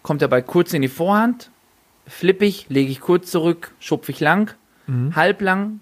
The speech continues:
Speaker 1: kann ich anziehen oder kann ich's nicht
Speaker 2: Mhm.
Speaker 1: oder lang in Bauch. Ja. W-, Weg vom Tisch. Also das ist so im Moment eine Übung, die ich eigentlich,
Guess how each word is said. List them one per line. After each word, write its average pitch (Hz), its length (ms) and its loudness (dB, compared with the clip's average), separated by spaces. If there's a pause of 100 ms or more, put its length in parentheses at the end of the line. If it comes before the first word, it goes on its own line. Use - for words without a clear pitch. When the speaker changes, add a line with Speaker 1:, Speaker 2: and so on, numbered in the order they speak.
(120)
Speaker 1:
kann 175 200 -2
ich 185 200 -4
anziehen 202 540 -2 (840)
oder 143 240 4
kann 143 160 -4
ich's 139 160 -4
nicht 202 320 0 (600)
Speaker 2:
Mhm. 131 180 0
Speaker 1:
oder 226 400 4 (140)
lang 165 360 -2
in 165 140 -8
Bauch. 170 400 -2 (2000)
Ja. 127 220 0 (840)
W-, 135 80 -10 (480)
Weg 160 220 0
vom 123 160 0
Tisch. - 300 -10 (140)
Also 139 180 -2
das 160 200 0
ist 175 160 -2
so 160 440 2 (220)
im 160 100 -4
Moment 151 260 0
eine 160 100 -2
Übung, 147 280 0
die 143 80 2
ich 139 140 -4
eigentlich, 135 520 -2